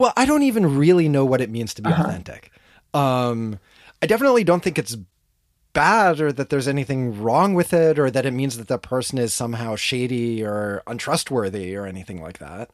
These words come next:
Speaker 2: Mm-hmm. Right. Yeah. Um,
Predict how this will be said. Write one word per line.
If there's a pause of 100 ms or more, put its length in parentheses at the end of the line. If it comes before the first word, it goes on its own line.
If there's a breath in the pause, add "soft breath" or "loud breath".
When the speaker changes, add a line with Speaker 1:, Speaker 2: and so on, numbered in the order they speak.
Speaker 2:
Mm-hmm. (240)
Right. (1040)
Yeah. (1200 loud breath)
Um,